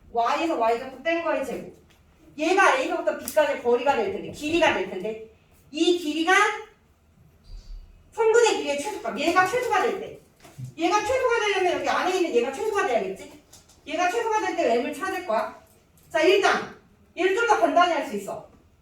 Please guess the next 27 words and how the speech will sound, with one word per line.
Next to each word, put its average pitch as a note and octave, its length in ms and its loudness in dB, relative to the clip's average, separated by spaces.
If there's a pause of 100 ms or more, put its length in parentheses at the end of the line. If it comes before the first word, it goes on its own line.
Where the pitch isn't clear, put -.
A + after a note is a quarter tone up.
(500)
베타 D4 280 2
마이너스 D#4+ 320 0
알파 D4 440 0
곱하기 B3+ 320 -6
베타 C4 260 -6
플러스 C4 260 -10
알파 G#3 520 -6 (500)
인수분해 E4 380 -2
준 D4+ 120 -6
다음에 C#4 180 -2
제곱, B3 300 -4
제곱 B3 240 -8
해주면 D4 360 -4 (760)
베타 C#4 320 0
마이너스 F4+ 400 2
알파 C#4+ 480 2
제곱이 B3 320 -4
공통 A#3+ 320 -6
인수고 C#4 680 -4 (200)
일 F#4+ 240 0
더하기 D#4+ 500 0
베타 B3+ 340 -6
더하기 A#3+ 260 -2
알파의 A3 580 -2
제곱 - 440 -10
이렇게 A#3+ 220 -10
되겠지? G3+ 480 -8